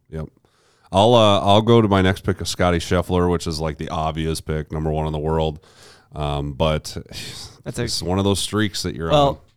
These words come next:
Speaker 2: you got Rory. He's a, a Rory guy. If you wanna be, you can be a Scotty guy. It's
Speaker 1: Yeah,
Speaker 2: fine.
Speaker 1: I'll take him.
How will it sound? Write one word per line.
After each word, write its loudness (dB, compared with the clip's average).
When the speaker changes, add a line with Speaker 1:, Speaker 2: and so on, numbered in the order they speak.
Speaker 2:
you -8
got 0
Rory. -2
He's -8
a, -6
a -2
Rory 2
guy. -6
If -20
you -10
wanna -6
be, -4
you -6
can -10
be -12
a -12
Scotty -12
guy. -16
It's -14
Speaker 1:
Yeah, -4
Speaker 2:
fine. -12
Speaker 1:
I'll 4
take 2
him. -4